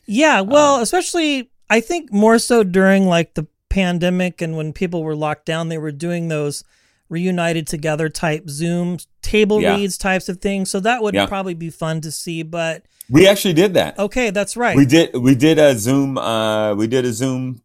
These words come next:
Speaker 2: pilot. And I, since I wasn't in the pilot, I read all of the stage directions. I overacted all the stage directions. I, I
Speaker 1: <laughs>
Speaker 2: made sure I got my due.
Speaker 1: Yeah, there you
Speaker 2: Uh,
Speaker 1: go. <laughs> That's
Speaker 2: yeah,
Speaker 1: funny.
Speaker 2: so the, yeah, we did that part at least. Uh, and that was great, literally seeing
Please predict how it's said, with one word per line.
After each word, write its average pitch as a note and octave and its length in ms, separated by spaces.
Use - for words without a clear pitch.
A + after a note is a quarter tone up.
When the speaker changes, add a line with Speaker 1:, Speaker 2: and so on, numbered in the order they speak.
Speaker 2:
pilot. A#2+ 520
And A2 220
I, D2+ 160
since A#2 260
I A#2 100
wasn't B2 320
in A#2 60
the G2+ 80
pilot, A2 420
I F#2+ 80
read G2 240
all F#2 220
of D#2 100
the D#2+ 60
stage F#2 560
directions. D#2 680
I C3 120
overacted A#2 640
all D#2+ 120
the C2+ 80
stage D2+ 360
directions. - 480
I, - 340
I G3 40
Speaker 1:
<laughs> - 20
Speaker 2:
made F#3+ 300
sure E3+ 200
I C3+ 100
got A2+ 200
my F#2+ 160
due. D#2+ 300
Speaker 1:
Yeah, G#3+ 280
there D3+ 200
you G3 60
Speaker 2:
Uh, F#3+ 140
Speaker 1:
go. D#3 320
<laughs> - 0
That's G#3+ 260
Speaker 2:
yeah, C3+ 220
Speaker 1:
funny. A2+ 120
Speaker 2:
so C3+ 160
the, B2 340
yeah, B2 240
we A#2+ 160
did D3+ 240
that D3 240
part E2+ 360
at - 120
least. D2 420
Uh, D#2+ 260
and A#2 140
that C#3+ 140
was B2 200
great, A2 460
literally G2 460
seeing F2+ 600